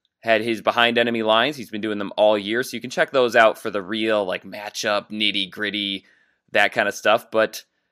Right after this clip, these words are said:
but for the folks who wanna hear kind of our thoughts on some of the things we learned or some of our takeaways from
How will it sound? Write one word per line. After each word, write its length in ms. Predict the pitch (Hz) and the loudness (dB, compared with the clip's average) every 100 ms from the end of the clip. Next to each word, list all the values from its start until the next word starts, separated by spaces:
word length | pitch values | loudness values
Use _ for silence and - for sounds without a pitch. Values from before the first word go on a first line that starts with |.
| _ - | _ -2
but 120 | 117 | 0
for 120 | 135 | 0
the 100 | 123 | 0
folks 300 | 123 156 - | 2 2 2
who 80 | 165 | 0
wanna 440 | 156 151 147 143 _ _ _ | 2 4 4 2 _ _ _
hear 200 | - 156 | -2 -2
kind 160 | 151 151 | 2 4
of 80 | 139 | 6
our 120 | 139 | 4
thoughts 460 | - 139 151 185 160 | 4 4 4 2 2
on 140 | 131 | 2
some 160 | 139 135 | 0 -4
of 60 | |
the 80 | 120 | -4
things 260 | 139 139 120 | -4 -4 -4
we 100 | 113 | -2
learned 500 | 104 131 151 165 127 | 2 2 2 -2 -4
or 60 | |
some 160 | - 123 | -6 -4
of 120 | 113 | 0
our 120 | 104 | -2
takeaways 640 | - 131 143 147 139 151 - | -2 -4 -2 -2 0 -2 -4
from 340 | 123 113 113 | -2 -2 -6